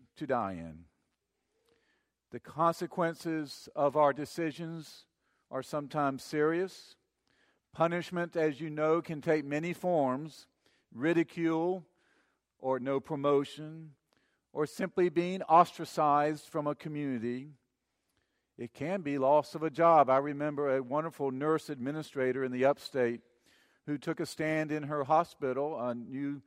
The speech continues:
organization had bought the hospital and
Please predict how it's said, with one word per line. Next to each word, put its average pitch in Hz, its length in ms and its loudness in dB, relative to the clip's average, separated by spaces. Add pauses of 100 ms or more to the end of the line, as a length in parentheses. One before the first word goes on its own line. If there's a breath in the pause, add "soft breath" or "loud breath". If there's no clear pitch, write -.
(260 soft breath)
organization 139 640 -2
had 127 200 -4
bought 143 220 4
the 135 80 -12
hospital 147 680 -2
and 113 140 -8